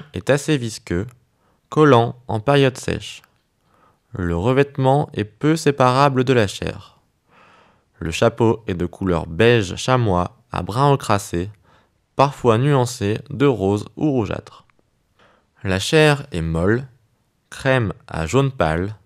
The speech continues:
et parfois fauve dans le pied. Elle est immuable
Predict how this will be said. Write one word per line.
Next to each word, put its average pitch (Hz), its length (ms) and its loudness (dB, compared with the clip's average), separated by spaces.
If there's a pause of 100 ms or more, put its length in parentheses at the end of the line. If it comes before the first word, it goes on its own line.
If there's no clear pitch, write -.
(560)
et 87 100 -6
parfois 123 440 2
fauve 131 580 0
dans 127 220 -2
le 127 100 0
pied. - 320 -12 (2000)
Elle 98 180 2
est 82 300 -6
immuable 107 580 2